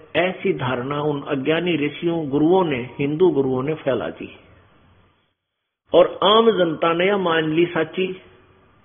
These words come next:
सच्चा मान लिया कि कबीर जी अशिक्षित है और हमारे गुरु जी, ब्राह्मण ऋषि, महर्षि जी, ये संस्कृत के जानने वाले हैं, इन्होंने सदग्रंथों को पढ़ा हुआ है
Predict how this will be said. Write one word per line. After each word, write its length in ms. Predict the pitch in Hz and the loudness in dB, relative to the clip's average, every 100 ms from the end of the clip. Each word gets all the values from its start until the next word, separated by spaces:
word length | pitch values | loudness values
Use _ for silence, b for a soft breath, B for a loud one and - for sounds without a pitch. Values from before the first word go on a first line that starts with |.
| b b b - | b b b -6
सच्चा 320 | - 196 214 233 | -6 -2 2 4
मान 240 | 220 220 | 4 2
लिया 240 | 220 220 | 4 4
कि 180 | 220 220 202 - - - | 4 2 0 -8 -8 -4
कबीर 300 | 196 220 214 | 0 2 2
जी 220 | 190 208 | 2 4
अशिक्षित 600 | 202 202 196 - 226 226 | 4 2 -4 -2 0 4
है 300 | 226 151 - B B - | 4 2 -12 B B 0
और 120 | 180 | 2
हमारे 360 | 185 196 196 202 | 4 4 4 6
गुरु 260 | 185 214 | 6 6
जी, 180 | 202 214 | 4 2
ब्राह्मण 520 | 185 180 196 208 202 | 2 2 2 0 2
ऋषि, 320 | 185 190 214 | 2 0 -2
महर्षि 500 | 196 180 190 202 - 214 | 0 0 2 0 -2 -4
जी, 260 | 220 160 - b b b b | -4 -6 -10 b b b b
ये 480 | 139 170 165 143 139 - - - | 2 4 4 2 -8 -12 -18 -12
संस्कृत 600 | - 208 196 202 190 - | 0 0 2 -2 -2 0
के 120 | 175 | 0
जानने 360 | 139 147 151 151 | 2 0 0 0
वाले 280 | 139 135 | 2 0
हैं, 260 | 143 139 - | 0 -2 -6
इन्होंने 460 | 160 175 180 165 147 | -4 -4 -4 -2 -4
सदग्रंथों 760 | - 139 131 135 135 127 135 | 0 -2 0 -2 -2 -6 -8
को 160 | 123 156 | -2 -2
पढ़ा 260 | 151 131 113 | 0 -4 -4
हुआ 260 | 104 92 | -8 -12
है 160 | - | -16